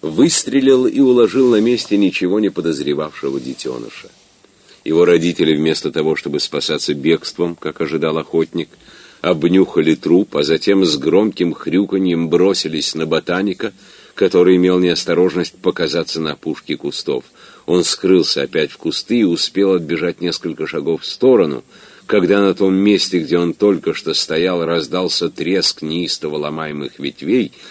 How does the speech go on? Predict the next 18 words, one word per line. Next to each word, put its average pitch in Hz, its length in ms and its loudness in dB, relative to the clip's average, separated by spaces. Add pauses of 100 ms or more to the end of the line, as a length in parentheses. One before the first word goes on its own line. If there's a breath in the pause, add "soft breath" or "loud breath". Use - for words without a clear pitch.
(200 loud breath)
и 95 180 0 (100)
оба 107 320 4
носорога, 87 720 2
топча 98 500 -2
кусты 101 640 -4
и 76 240 -6
разбрасывая 80 840 -4
их 69 180 -10
мордами 73 540 -4
по - 160 -10
сторонам, 98 680 -4 (380 soft breath)
появились 92 640 2
на 82 120 -2
гребне 76 440 -2
холма 78 520 -6
и - 140 -12
побежали 64 540 -10
дальше. - 480 -18